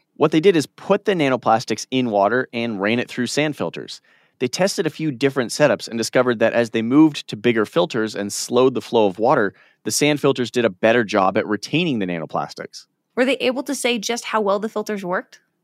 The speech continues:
Speaker 1: Their results allowed them to run a very complicated set of mathematical tests to accurately predict the behavior of nanoplastics in drinking water treatment facilities. And the best news from the study is the sand worked incredibly well. Think of it,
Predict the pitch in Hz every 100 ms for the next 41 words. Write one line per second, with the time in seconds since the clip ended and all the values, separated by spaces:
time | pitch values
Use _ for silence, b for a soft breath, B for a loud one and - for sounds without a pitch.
0 | - 147 220 160 135 - 117 117 113 110
1 | 117 113 110 120 95 90 127 151 123 143
2 | 139 127 120 107 - 101 87 101 98 104
3 | 98 110 113 107 92 190 131 - - -
4 | - 135 - 233 - 170 135 120 - 113
5 | 117 107 101 101 147 190 151 110 104 98
6 | 92 95 98 110 - 120 107 127 147 135
7 | 107 104 104 - 101 95 85 - - 196
8 | 101 69 - - _ 120 120 101 139 160
9 | 160 151 120 - 107 113 110 117 117 -
10 | 143 151 147 - 147 127 - 165 160 151
11 | 120 165 90 65 _ _ - 226 110 85